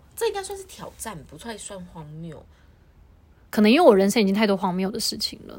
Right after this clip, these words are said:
Speaker 2: 真的要有什么计划吗？我倒想，倒比较想要听听看你的计划会是什么。
Speaker 1: 我的计划有，我最近其实就已经有在做一些，以前我有做过，然后我最近又开始在做这件事情。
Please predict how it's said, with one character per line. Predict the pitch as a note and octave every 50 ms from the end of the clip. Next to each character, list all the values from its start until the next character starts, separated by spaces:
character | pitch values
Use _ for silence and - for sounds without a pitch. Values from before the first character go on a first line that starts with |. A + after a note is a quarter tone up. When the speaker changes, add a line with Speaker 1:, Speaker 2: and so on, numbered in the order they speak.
| B3 - _
Speaker 2:
真 | - C4 C#4
的 | D4
要 | D4+ D4 B3+
有 | G#3
什 | - A3
么 | A3 A3+
计 | - - A#3 A#3
划 | G#3+ - -
吗？ | - D2+ - -
我 | B3
倒 | A3 C#4 C#4
想， | C4+ A#3+ G3+ F#3+ F#3 - - -
倒 | C#4 A#3+
比 | G#3 G3+
较 | F#3+ G#3+
想 | G3+ G#3+ -
要 | -
听 | A3 - G#3
听 | G3 F#3+ G3
看 | G#3 G3+ G3
你 | G#3
的 | A#3 C#4
计 | A3+ - - A3
划 | F#3 G#3 F#3
会 | F#3 F#3+
是 | F3+ - -
什 | - - D4 -
么。 | - - - - _ _ - - - - - - _ - - - - _ - -
Speaker 1:
我 | D#3 D3+ C#3 F3+
的 | F#3+ G3 A3
计 | - - - F4+ D4 B3 G#3+
划 | G#3 - - B3+ B3 A3+ F3+ D3 D3 - - -
有， | - - A#2+ - - - - - - E3 E3 - _ _ - _ _ - _ _ - _ - - - _ - - _ - - - _ - - _ - _ - - - - _ _ - - - - _ - - _ _ - - - - - _ _ _ - - -
我 | - F3+
最 | F3 B3+
近 | C4+ D4+ D4+ C4 B3 - - _ - -
其 | - F#3 F#3+
实 | F#3
就 | F3 G#3 A3+ F#3
已 | C#3+
经 | A#2 - D#3
有 | D#3+ C3+ G#2
在 | - D3 C#3+ C#3
做 | - - D#3 C#3 C3+
一 | C#3+ C#3+
些， | D#3 - - G2 G2+ F#2+ F#2+ - - _ _ _
以 | - F3+ E3+
前 | D#3+ - E3 E3
我 | F3+ F#3+ E3
有 | - -
做 | - D#3+ B2+
过， | - - B2 A2 - -
然 | - C3 E3
后 | F#3+ E3+
我 | -
最 | F3+ E3+
近 | D#3+ E3+ E3+
又 | E3+ D#3+
开 | - - C#3 D3
始 | - - - -
在 | - D#3+ C3+ A2+ F#2 E2 - _ _ _ -
做 | E3+ D#3+ C#3+
这 | D3+ C3
件 | A#2+ A#2 C#3
事 | - - C3
情。 | - - - - -